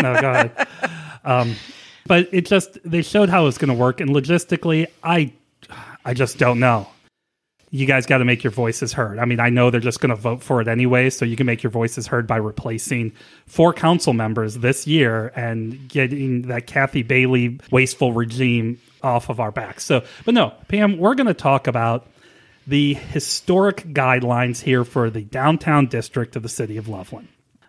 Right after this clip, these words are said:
Speaker 1: Something I wanna make clear up front here is there are federal historic guidelines, there are state historic guidelines,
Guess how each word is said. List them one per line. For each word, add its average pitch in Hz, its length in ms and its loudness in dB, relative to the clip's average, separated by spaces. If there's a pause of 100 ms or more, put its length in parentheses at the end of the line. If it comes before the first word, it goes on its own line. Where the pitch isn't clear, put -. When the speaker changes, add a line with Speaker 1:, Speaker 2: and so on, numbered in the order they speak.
(220)
Speaker 1:
Something 196 300 2
I 196 60 2
wanna 175 200 4
make 151 340 -2
clear 131 380 0
up 131 120 -2
front 123 260 -2
here 117 380 -8
is 120 320 -4 (540)
there 139 220 4
are 127 440 2 (120)
federal 147 380 2
historic 165 420 0
guidelines, 180 580 0 (280)
there 117 180 -2
are 107 220 -8 (120)
state - 400 0
historic 117 440 -2
guidelines, 110 600 -6